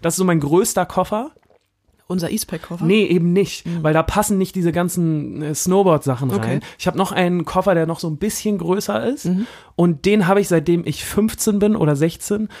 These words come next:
Speaker 1: und der ist richtig Schrott und richtig, ah, der, der sieht richtig unangenehm aus. Das ist
Speaker 2: Ja.
Speaker 1: ein richtig unprofessioneller Koffer.
Speaker 2: Ja.
Speaker 1: Und ich hab das immer nicht eingesehen, f-, mir für mehr Geld einen anderen Koffer zu kaufen, weil ich immer dachte, ja,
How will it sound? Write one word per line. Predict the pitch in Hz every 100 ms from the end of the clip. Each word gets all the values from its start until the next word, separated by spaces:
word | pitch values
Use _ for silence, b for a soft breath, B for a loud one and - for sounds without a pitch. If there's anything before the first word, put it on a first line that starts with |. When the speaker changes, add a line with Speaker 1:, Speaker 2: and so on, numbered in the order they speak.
| B
Speaker 1:
und | - 156
der | 160
ist | - - 151
richtig | 214 233 -
Schrott | - 175 202 - B B B -
und | 165 151
richtig, | 180 202 202 190 - - _ _ _
ah, | - 110
der, | 147 - _ _ -
der |
sieht | 156 180
richtig | 202 180
unangenehm | 170 175 143 117 110 -
aus. | 104 107
Das | 180
ist |
Speaker 2:
Ja. | 175
Speaker 1:
ein |
richtig | 202 220 180 220
unprofessioneller | 240 226 202 190 170 156 151 151
Koffer. | - 151 - 110
Speaker 2:
Ja. | 180 190 B B B -
Speaker 1:
Und | 180 170
ich | 202
hab | 196
das | 208
immer | - 208
nicht | 202 208
eingesehen, | 185 208 220 160 151 156 160 - -
f-, | 165 -
mir | 170 180
für | 185 185 180
mehr | 151 175 202
Geld | 175 180 196 196
einen | 170 156 151 -
anderen | 156 208 196 160
Koffer | - 165 160
zu |
kaufen, | 151 175 175
weil | 160
ich | 156
immer | 180
dachte, | 175 170 175
ja, | 165 170 185 190